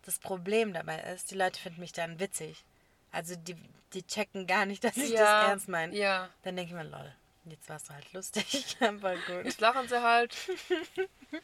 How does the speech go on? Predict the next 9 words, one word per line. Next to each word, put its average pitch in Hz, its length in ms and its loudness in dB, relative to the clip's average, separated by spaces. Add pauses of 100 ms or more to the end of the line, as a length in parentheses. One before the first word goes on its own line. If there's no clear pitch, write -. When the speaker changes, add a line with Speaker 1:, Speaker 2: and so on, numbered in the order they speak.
Speaker 2:
Ja, - 100 -4
okay, 269 240 4
Speaker 1:
Ja. - 80 -2
Speaker 2:
auch 226 160 2
okay. 226 420 0 (840)
Speaker 1:
Richtig 247 320 -4
dumm. 202 340 0 (540)
Aber 180 180 -4
ja. 170 260 -6